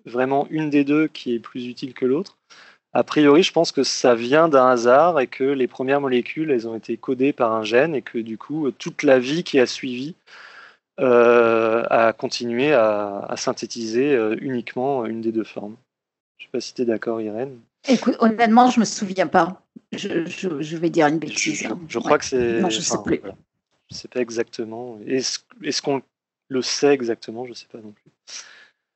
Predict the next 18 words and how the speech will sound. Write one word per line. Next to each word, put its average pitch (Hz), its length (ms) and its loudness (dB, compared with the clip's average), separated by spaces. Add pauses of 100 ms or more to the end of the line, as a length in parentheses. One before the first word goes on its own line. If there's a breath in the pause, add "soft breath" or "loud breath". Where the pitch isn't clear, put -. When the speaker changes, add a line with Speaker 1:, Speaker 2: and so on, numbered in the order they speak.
(460)
Speaker 1:
Euh, 123 800 0 (260)
et, 147 240 6
euh, 120 320 6
donc 139 220 -6
ça, - 200 -2
c'est - 200 -8
pour 120 100 -4
la 113 80 -2
chiralité. 143 480 0
Pour 139 140 0
les 131 220 -2
isotopes, 165 440 4
la 127 140 2
vie 139 120 0
a 151 60 4
des 120 100 0
préférences 123 600 -6
aussi. 147 480 -8